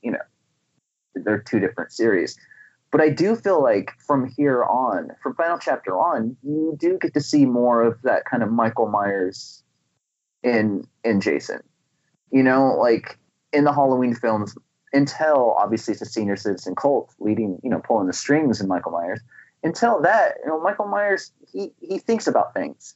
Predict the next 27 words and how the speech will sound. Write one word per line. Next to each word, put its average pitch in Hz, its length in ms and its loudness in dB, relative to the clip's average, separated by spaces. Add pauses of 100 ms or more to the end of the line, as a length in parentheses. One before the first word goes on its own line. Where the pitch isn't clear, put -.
you 139 100 4
know? 139 400 2
It, - 220 -2
it's 147 200 0
almost 185 300 -2
like 165 160 -2
he 170 80 -4
enjoys 135 460 2
the 117 60 -4
setup 143 440 2
more 113 220 2
than 110 160 -4
the 104 60 -4
payoff. - 440 0 (520)
And 139 120 2
I 147 80 4
feel 196 160 2
like 170 200 2
with 143 120 -4
Jason, 156 540 0 (720)
he 214 140 -2
likes 196 400 0
just - 280 -8
fucking 214 360 -2
with 101 160 0
these 90 200 -2
people. - 560 -4